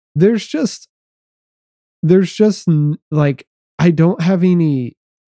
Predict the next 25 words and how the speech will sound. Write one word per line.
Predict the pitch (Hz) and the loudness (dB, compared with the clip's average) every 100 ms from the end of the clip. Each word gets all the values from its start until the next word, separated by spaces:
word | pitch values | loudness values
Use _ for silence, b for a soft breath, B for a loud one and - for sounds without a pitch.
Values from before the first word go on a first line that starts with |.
| _ | _
interest | 139 147 - 165 156 - _ | -4 -4 0 0 0 -2 _
in, | 151 143 | -2 0
like, | 123 120 - _ _ _ - | -2 -6 -10 _ _ _ -4
a | 135 | -2
glamorous | 127 131 127 131 139 143 139 131 | -2 -4 -2 0 0 0 -2 -4
production | - - 120 117 113 - - 156 160 - | -8 -8 -8 -8 -10 -6 -2 0 -2 -2
of | 156 151 | -2 0
these | 156 160 | 0 0
affairs. | 156 - 160 165 170 156 - - | -2 -2 0 0 0 -4 -8 -4
I | 139 | -2
want | 120 131 147 - | -2 -4 -4 -4
to | 139 | -6
see | - 139 127 | -4 -4 -4
kind | 131 123 | -6 -8
of, | 123 | -8
like, | 120 - | -10 -10
the | - | -14
grittiness | 113 113 113 123 143 156 151 165 | -14 -12 -8 -4 -2 0 -2 -2
of | 165 | -2
it. | 190 262 _ _ _ _ _ _ - | -2 -6 _ _ _ _ _ _ -6
Um, | 135 127 120 117 - _ _ | -2 -2 -4 -10 -16 _ _
if | - 135 | -4 -2
you're | 143 165 | 0 0
gonna | 196 240 160 | 0 -2 -2
stab | - - 143 151 165 147 | -6 -6 -2 0 0 -2